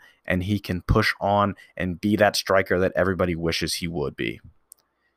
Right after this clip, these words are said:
He finished with twenty-two goals and two assists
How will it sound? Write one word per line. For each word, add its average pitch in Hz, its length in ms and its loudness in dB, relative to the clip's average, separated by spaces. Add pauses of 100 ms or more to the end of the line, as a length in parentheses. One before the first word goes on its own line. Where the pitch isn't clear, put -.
(720)
He 110 120 -4
finished 107 420 0
with 95 200 -4
twenty-two 123 540 0
goals 101 640 2 (200)
and 90 180 -4
two 104 220 -2
assists - 560 -6